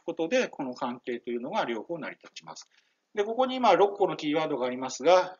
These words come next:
この一つでも欠けるとこのループが止まりますので、止まった瞬間に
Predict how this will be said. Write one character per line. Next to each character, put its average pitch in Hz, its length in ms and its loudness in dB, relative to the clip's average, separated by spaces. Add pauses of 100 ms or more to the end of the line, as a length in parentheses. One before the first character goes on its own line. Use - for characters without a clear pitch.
(120)
こ 190 120 -2
の 202 300 0
一 - 240 0
つ 233 160 -4
で 214 100 2
も 208 120 -2
欠 156 180 0
け 160 80 0
る 151 120 -6
と 190 120 -4
こ 202 120 -2
の 190 100 0
ル 180 160 0
ー - 20 0
プ 151 120 -4
が 110 100 0
止 143 140 -2
ま 160 140 2
り 165 80 0
ま 165 120 -6
す 143 120 -10
の 107 100 -10
で、 139 260 0 (260)
止 185 60 -10
ま 175 100 2
っ 170 80 -4
た 180 100 4
瞬 165 240 -4
間 175 260 0
に 254 220 -4